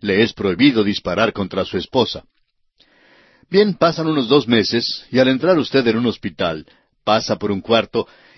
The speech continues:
y ve que este hombre y su esposa se sientan al lado de la cama de una niñita. La niñita tiene una fiebre de cuarenta y dos grados, y el doctor les ha dicho que la crisis vendrá a las doce de la noche. Y allí los ve usted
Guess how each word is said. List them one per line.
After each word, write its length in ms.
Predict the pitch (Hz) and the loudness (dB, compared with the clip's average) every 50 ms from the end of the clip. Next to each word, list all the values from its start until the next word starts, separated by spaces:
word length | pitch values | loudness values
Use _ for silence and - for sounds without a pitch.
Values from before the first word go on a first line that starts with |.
| _ _ - | _ _ -4
y 100 | 107 117 | 0 4
ve 160 | 165 220 226 | 4 4 4
que 160 | - 196 190 | 4 4 4
este 220 | 175 - - 135 | 4 2 2 2
hombre 240 | 143 165 165 156 147 | 2 2 2 2 0
y 60 | 131 | 0
su 120 | - - 113 | 0 0 -2
esposa 480 | 101 - - - 151 156 139 - 135 | -4 -4 -2 -2 0 0 0 0 0
se 160 | 120 - 113 101 | 0 0 -2 -2
sientan 500 | - - 120 156 175 165 131 139 120 107 | -2 -2 0 0 0 0 -2 -2 -2 -2
al 140 | 98 98 | -2 0
lado 220 | 110 123 123 120 110 | 0 0 2 2 2
de 80 | 107 | 2
la 100 | 98 92 | 0 -2
cama 320 | 90 - 131 131 123 117 107 | -2 0 0 0 0 0 0
de 80 | 110 | 0
una 140 | 117 123 120 | 0 0 0
niñita. 440 | 117 120 135 151 147 - - 78 - _ _ _ _ _ _ _ _ _ _ _ _ | 0 0 0 -2 -2 -4 -6 -8 -12 _ _ _ _ _ _ _ _ _ _ _ _
La 80 | - 131 | -2 0
niñita 380 | 143 151 170 196 185 147 147 - | 0 2 0 0 0 -2 -2 -2
tiene 220 | - 139 147 151 | 0 0 0 0
una 180 | 143 127 107 - | 0 0 0 0
fiebre 340 | - 123 135 131 135 131 | 0 0 2 2 2 0
de 100 | 117 113 | -2 -2
cuarenta 460 | - - 117 110 107 104 95 - - 90 | -4 -2 -2 -2 0 -2 -2 -4 -4 -4
y 80 | 87 | -2
dos 240 | 80 117 165 156 - | -2 -2 -2 -2 -2
grados, 540 | - 110 101 95 87 76 78 78 - - - _ _ - - - _ _ | -2 0 0 0 0 -2 -6 -10 -12 -16 -20 _ _ -20 -20 -20 _ _
y 100 | 113 117 | -2 0
el 80 | 123 | 0
doctor 320 | 139 151 - - 202 190 165 | 0 0 2 2 0 2 2
les 180 | 147 - - | 0 -2 -2
ha 60 | 131 | -2
dicho 300 | 123 143 147 - 143 131 | -2 -2 -2 -2 -2 -2
que 80 | - 127 | 0 0
la 140 | 117 101 - | 0 0 0
crisis 420 | - 143 170 180 - 156 143 123 | 0 -2 -2 0 0 -2 -2 -2
vendrá 380 | 110 104 92 90 104 113 127 143 | -2 -4 -4 -2 0 0 0 0
a 180 | - - 113 | 0 -4 -4
las 240 | 110 110 104 87 82 | -2 -2 -2 -2 -2
doce 320 | 95 131 151 - - 131 120 | 0 0 0 0 -2 -2 -2
de 80 | 117 | -2
la 100 | 113 113 | -2 -2
noche. 340 | 120 135 127 - - - - - _ _ _ _ _ _ _ _ _ _ _ _ _ - - | 0 -2 -2 -2 -4 -10 -16 -20 _ _ _ _ _ _ _ _ _ _ _ _ _ -20 -6
Y 80 | - 139 | 0 0
allí 200 | 151 156 175 226 | 2 2 2 2
los 200 | 202 180 147 110 | 2 2 2 2
ve 80 | 117 151 | 2 0
usted 420 | 156 - - - 139 143 151 151 | 0 0 0 0 0 0 0 0